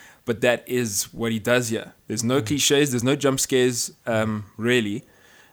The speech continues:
Speaker 2: Mm.
Speaker 1: And he's, he still captures this, like, severely unsettling, like, undertone where you just know something's wrong the whole time. There's no
Speaker 2: Yeah.
Speaker 1: moment of reprieve.
Speaker 2: <laughs> Yeah,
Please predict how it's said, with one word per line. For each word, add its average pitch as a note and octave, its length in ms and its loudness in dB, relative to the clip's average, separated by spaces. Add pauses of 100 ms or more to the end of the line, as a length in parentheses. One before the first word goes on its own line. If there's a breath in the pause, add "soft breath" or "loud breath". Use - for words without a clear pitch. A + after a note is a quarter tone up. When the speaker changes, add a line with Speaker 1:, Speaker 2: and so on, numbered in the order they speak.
(140)
Speaker 2:
Mm. G2+ 100 -8
Speaker 1:
And A#2 480 0 (120)
he's, A#2 460 -4 (400)
he A#2+ 180 -8
still B2+ 260 0
captures B2 460 -2
this, - 280 0 (220)
like, G#2+ 280 -6 (720)
severely A#2+ 560 2
unsettling, A2+ 580 0
like, G#2 340 -4 (720)
undertone B2+ 560 -2 (140)
where G#2+ 160 -4
you A2 300 -4
just B2+ 180 0
know C3 140 2
something's A#2 420 -2
wrong A2 280 0
the G#2+ 80 -10
whole A#2 180 0
time. A#2 340 -4
There's A#2 160 -4
no C3 80 2
Speaker 2:
Yeah. A#2+ 100 4
Speaker 1:
moment B2+ 280 2
of A2 180 -4
reprieve. A#2 460 0
Speaker 2:
<laughs> A#2+ 120 -6
Yeah, F#2+ 120 -6